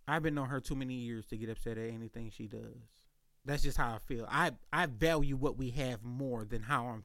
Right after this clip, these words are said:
feeling that day or how she's feeling that day. Uh, also, it's just, it's just women that I come in contact with who, who think they,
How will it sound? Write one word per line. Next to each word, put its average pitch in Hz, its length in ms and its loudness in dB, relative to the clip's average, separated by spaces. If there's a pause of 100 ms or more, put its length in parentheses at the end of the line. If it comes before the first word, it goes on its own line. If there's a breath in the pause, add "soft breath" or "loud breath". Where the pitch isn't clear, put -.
feeling 120 380 -2 (360)
that 120 300 -6
day 110 300 -8 (400)
or 113 140 -2
how 135 180 2
she's 123 320 0
feeling 117 300 -4
that 117 240 -6
day. 113 240 -2 (760 soft breath)
Uh, 135 600 0 (320)
also, 143 680 2 (500)
it's 180 200 2
just, 170 480 -2 (720)
it's 196 140 0
just 190 160 0
women 170 220 0
that 147 140 4
I 143 40 0
come - 220 10
in 135 40 0
contact 127 440 -2
with 117 320 -6 (380 soft breath)
who, 123 500 -2 (320)
who 143 260 2
think 143 240 0
they, 127 500 -2